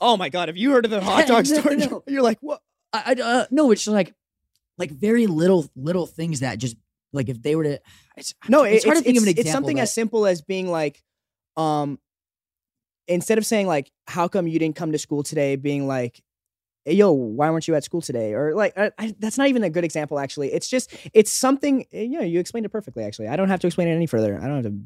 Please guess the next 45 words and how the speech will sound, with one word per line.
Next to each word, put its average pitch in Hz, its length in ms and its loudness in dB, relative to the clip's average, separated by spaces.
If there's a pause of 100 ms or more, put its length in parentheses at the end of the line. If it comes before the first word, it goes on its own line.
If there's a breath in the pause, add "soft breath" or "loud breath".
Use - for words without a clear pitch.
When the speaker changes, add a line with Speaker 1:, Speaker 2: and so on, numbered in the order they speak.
Speaker 1:
fucking 120 180 -6
mansplain 117 340 -2
it. 123 80 0
You 135 60 0
said 180 140 2
it - 40 -2
perfectly. 127 260 -2
It's, - 160 -6 (220 soft breath)
it's - 280 -4
someone 220 560 4
saying 196 640 0 (680)
a 156 100 2
response 156 680 -2 (160)
that 151 220 0 (120)
is, 160 200 2
does 185 280 2
not 196 220 0
match 156 280 -2
up 151 160 -2
to 156 100 -6
what 139 160 -2
you 127 120 -4
said. 104 380 -10 (280)
Speaker 2:
Yes. 180 400 2
And 175 60 4
Speaker 1:
But, 160 40 6
Speaker 2:
so-, 254 340 2
Speaker 1:
but 302 120 4
it's 285 120 4
Speaker 2:
sometimes - 20 0
I 262 160 0
wish 214 180 4
Speaker 1:
because 226 340 4
of 165 260 -4
the 160 80 -2
fact 165 320 -2
that 165 160 -4
they 143 180 0
memorized 151 720 -2
the 139 80 -6
exact 131 320 -4
Speaker 2:
The 170 80 2
exact 135 300 2
Speaker 1:
line, 127 100 -4
Speaker 2:
thing. 107 260 2